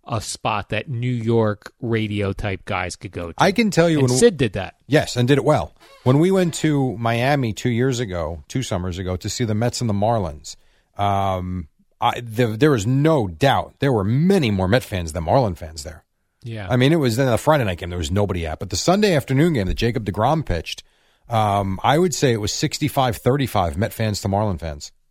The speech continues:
Speaker 1: Yeah, even when we, when I was, uh, doing sports talk down in Tampa, and there's definitely more, uh, New Yorkers in Miami than Tampa, but there were plenty. In fact, our sp-, our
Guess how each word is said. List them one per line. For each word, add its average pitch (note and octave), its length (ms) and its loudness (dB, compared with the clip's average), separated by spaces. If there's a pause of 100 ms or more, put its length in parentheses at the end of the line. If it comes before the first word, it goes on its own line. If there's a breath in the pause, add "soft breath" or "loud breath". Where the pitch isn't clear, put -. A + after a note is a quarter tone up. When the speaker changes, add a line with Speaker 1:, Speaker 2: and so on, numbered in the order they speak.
(720 loud breath)
Speaker 1:
Yeah, D3+ 100 -2
even E3+ 260 0
when E3 120 -2
we, D3+ 180 -2
when C3 200 -4
I C3+ 100 0
was, C3 260 -2
uh, A#2 560 -2
doing A#2+ 240 -4
sports - 400 -4
talk A2+ 260 -4
down A2+ 340 -6
in G#2+ 320 -10
Tampa, C3+ 500 -8 (520 soft breath)
and B2 160 -8
there's A2+ 180 -2
definitely C#3+ 420 -2
more, A2 440 -2 (260)
uh, G#2+ 160 -6
New A2 140 -8
Yorkers A2 760 -6 (120)
in A#2 160 -6
Miami G2+ 440 -6
than F2 200 -12
Tampa, G#2+ 440 -10 (340 soft breath)
but C3 180 -2
there C3+ 140 0
were D#3 220 0
plenty. D#3+ 460 -4
In A2 100 -8
fact, B2 380 -6 (120)
our C3 520 0
sp-, - 380 -10
our B2+ 200 -2